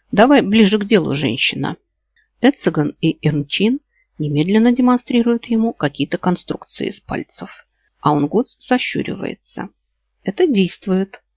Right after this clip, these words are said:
Анхновч затыкается. Я слегка откашливаюсь. Что ж, давайте к делу.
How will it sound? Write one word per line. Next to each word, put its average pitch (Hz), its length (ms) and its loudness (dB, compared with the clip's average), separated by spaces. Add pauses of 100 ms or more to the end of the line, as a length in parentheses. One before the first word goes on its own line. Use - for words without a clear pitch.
(360)
Анхновч 196 600 0
затыкается. - 920 -4 (360)
Я 160 320 0 (140)
слегка - 440 -4
откашливаюсь. - 920 -10 (520)
Что - 260 0
ж, - 220 -10 (400)
давайте 151 480 2
к 226 80 -2
делу. 151 440 -2